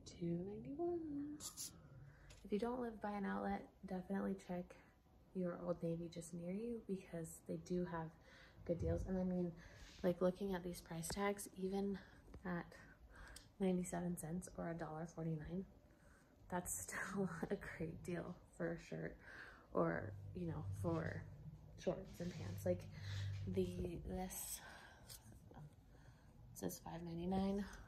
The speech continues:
for a pair of pajamas is great. I ended up getting it cheaper because of the outlet additional, but definitely, um, if you're not near an outlet, outlet, definitely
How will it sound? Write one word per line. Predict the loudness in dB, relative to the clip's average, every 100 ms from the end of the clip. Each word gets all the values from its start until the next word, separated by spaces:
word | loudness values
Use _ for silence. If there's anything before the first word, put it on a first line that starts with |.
| -16 -10 2
for | 4 4 2
a | -2
pair | -2 -2
of |
pajamas | -2 -2 0 -2 -4
is | -10
great. | -8 -4 0 0 -2 -16 -16 -16 -16 -4
I | 0
ended | 2 0
up | 0
getting | 0 0 -2
it | -4 -8 -20 -12 -6
cheaper | -2 0 0 -2
because | -2 0 -2
of |
the | -2
outlet | -2 -2 -4 -6 -12 -8 0
additional, | 2 2 2 2 0 -4
but | -8 -8 -4
definitely, | -4 0 2 2 2 2 0 -2 -6 -14 -10 -2
um, | -2 0 -4
if | -4
you're | -2
not | -2 -2
near | -2
an | 0
outlet, | 0 -2 -2 -2 -4 -14 -16 -4
outlet, | 0 0 -2 -8 -4 -2 -4 -12 -16 -20 -20 -20 -14 -4
definitely | -4 -2 -4 -2 -2